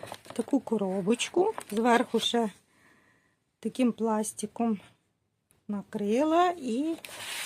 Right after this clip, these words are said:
скотчем перемотала. І от сюди воно якраз посерединці дуже добре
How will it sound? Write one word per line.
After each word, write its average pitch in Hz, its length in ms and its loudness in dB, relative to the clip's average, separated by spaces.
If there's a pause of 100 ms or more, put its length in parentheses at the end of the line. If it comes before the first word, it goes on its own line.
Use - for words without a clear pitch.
(1300)
скотчем 302 800 2 (120)
перемотала. 254 1040 4 (3000)
І 370 280 4
от 294 200 4 (120)
сюди 226 200 -2
воно 254 420 2
якраз 247 420 0
посерединці 240 960 4
дуже 240 360 0
добре 240 460 2